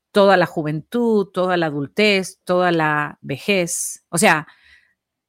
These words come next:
el cuidador tiene que durar bastantes años. O sea, si vemos que una persona, eh, tiene Alzheimer a los setenta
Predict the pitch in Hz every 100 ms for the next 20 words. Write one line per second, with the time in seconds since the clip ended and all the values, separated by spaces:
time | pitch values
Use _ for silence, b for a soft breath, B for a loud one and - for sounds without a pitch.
0 | _ 175 170 165 160 160 175 208 233 247
1 | - - - 180 185 208 190 202 196 175
2 | 165 160 175 180 175 - 165 160 175 170
3 | 156 - 220 156 147 - 147 - 151 170
4 | 202 220 214 180 170 - 185 208 185 156
5 | - 220 180 151 - B B B B 165
6 | 156 123 - - - 190 202 180 175 -
7 | 214 226 196 165 156 156 147 165 160 185
8 | 180